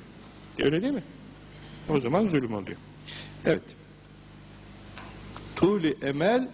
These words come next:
yok. Tasavvufta yok. Ne, ne var? Ölüme hazırlıklılık var. Hesabını bitirmiş olmak,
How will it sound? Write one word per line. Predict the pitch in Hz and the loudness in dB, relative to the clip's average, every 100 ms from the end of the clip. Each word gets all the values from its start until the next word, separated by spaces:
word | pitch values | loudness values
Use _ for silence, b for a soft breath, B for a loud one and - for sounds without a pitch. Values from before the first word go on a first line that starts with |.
| - - - - - - | -12 -20 -20 -20 -20 0
yok. | 131 123 - - - - - - - - | 4 4 0 -18 -20 -20 -20 -20 -20 -10
Tasavvufta | - 117 139 127 - | -6 0 2 2 -2
yok. | 117 92 - - - - - B B B B B B - - - - | -4 -4 -10 -16 -16 -16 -16 B B B B B B -16 -14 -14 0
Ne, | 165 180 - | 4 6 4
ne | 175 | 4
var? | 170 220 247 - | 4 4 0 0
Ölüme | 143 139 165 | 2 2 0
hazırlıklılık | 180 131 135 135 131 131 - 135 165 - | 0 0 0 0 0 -4 -2 0 0 0
var. | 233 254 - - B B - | 2 2 -4 -18 B B -8
Hesabını | - 123 147 139 143 147 135 | -4 0 2 2 0 -2 -2
bitirmiş | - 131 156 - | 0 0 0 2
olmak, | 175 208 247 | 2 4 2